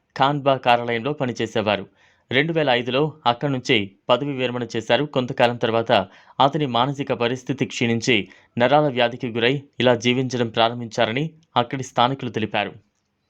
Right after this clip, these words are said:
కొత్వాలి పోలీస్ స్టేషన్ ఆవరణలో అతను చాలా కాలంగా తన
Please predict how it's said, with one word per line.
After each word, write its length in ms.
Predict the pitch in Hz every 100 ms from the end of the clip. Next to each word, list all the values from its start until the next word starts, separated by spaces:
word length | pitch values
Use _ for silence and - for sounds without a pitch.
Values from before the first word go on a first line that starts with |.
| _ _ _ _ _ _ _ _ - 156
కొత్వాలి 380 | 151 190 175 170
పోలీస్ 220 | 139 139 -
స్టేషన్ 320 | 127 131 127 139 - 120
ఆవరణలో 440 | 131 135 127 123 101 92 - 123
అతను 200 | 143 139 123
చాలా 200 | 123 127
కాలంగా 340 | 127 117 113 95 - - _
తన 120 | 135